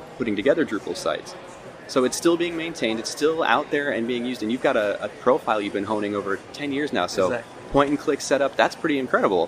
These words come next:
Speaker 2: Yep, works really well.
Speaker 1: So how many people do you have there at, uh, at Broad Street that you're working with?
Speaker 2: There's, uh, five of us, basically, that run the business. Um, I've got a girl in the office. I've got the, uh, uh,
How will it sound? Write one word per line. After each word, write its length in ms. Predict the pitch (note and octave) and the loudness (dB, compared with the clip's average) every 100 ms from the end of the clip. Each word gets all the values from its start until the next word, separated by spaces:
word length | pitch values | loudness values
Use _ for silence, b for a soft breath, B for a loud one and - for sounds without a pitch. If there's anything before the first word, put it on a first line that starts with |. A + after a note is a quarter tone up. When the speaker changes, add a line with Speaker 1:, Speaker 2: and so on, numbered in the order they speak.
| - - | -2 -4
Speaker 2:
Yep, 200 | C#3+ - - - - - | -4 -4 -14 -18 -18 -14
works 200 | A#2+ - | -12 -10
really 200 | B2 A#2 | -10 -8
well. 260 | A#2 G#2+ F#2+ - - - - | -4 -2 -4 -10 -16 -10 -6
Speaker 1:
So 100 | C#3 | -2
how 160 | D3 | 2
many 160 | G3 F#3+ | 2 0
people 400 | - F#3+ E3+ D#3+ | -4 -4 -4 -4
do 100 | D3 | -2
you 80 | C3+ | 0
have 380 | B2 C3+ C3 | 0 0 0
there 220 | A#2 G2 G2 | 4 4 4
at, 220 | - - | 0 4
uh, 240 | F#2+ F2+ - | 4 4 2
at 100 | G#2 | 4
Broad 220 | F#2 F2+ | 4 4
Street 300 | - F#2 - | 0 -2 0
that 100 | F#2 | -2
you're 100 | F#2+ | 0
working 300 | G2 G2 E2+ | -2 -2 -4
with? 160 | D#2+ - - - - | -4 -6 -18 -10 -4
Speaker 2:
There's, 360 | D#3 - - | -4 -4 -2
uh, 340 | D#3+ C3+ B2+ A#2+ - - - | 4 6 6 2 -6 -20 -6
five 240 | C3 C3+ | 0 0
of 100 | C3+ | 0
us, 220 | C#3+ D3+ - | -6 -6 -2
basically, 360 | B2+ - C#3+ | -2 -2 -6
that 140 | B2+ A2 | -4 0
run 180 | B2 | -2
the 60 | A#2 | -2
business. 560 | A#2+ B2+ D3+ E3 - - | -6 -8 -10 -12 -10 -10
Um, 400 | A#2 A2 A2 G#2+ - - B B B - - | -8 -8 -8 -12 -14 -18 B B B -18 -18
I've 120 | - | -8
got 120 | A2 | -4
a 120 | G#2 - | -4 2
girl 180 | A#2 | 2
in 80 | A#2+ | 2
the 60 | A#2+ | 4
office. 560 | A#2+ B2 - C#3 - | 4 4 -2 -6 -6
I've 140 | A2 - | -6 -4
got 280 | G#2+ G2+ G#2+ | -4 -4 -8
the, 360 | G#2 G2+ G2+ | -14 -12 -10
uh, 40 | |
uh, 100 | G2+ | -10